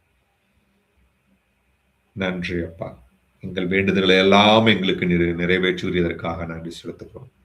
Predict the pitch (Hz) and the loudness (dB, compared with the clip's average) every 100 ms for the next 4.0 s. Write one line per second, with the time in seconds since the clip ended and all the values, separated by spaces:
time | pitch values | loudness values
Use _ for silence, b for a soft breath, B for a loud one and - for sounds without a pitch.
0 | _ 95 92 90 92 92 98 92 90 87 | _ -10 -8 -2 -2 0 2 2 2 0
1 | 87 90 92 87 87 85 87 87 - 90 | 0 -2 -2 -2 -2 -4 -8 -10 -10 -8
2 | - 92 90 87 90 - 90 82 87 90 | -4 -4 -4 -6 -10 -8 -8 -10 -12 -12
3 | 90 95 98 95 104 98 95 - 113 | -10 -4 -4 -2 0 0 0 2 2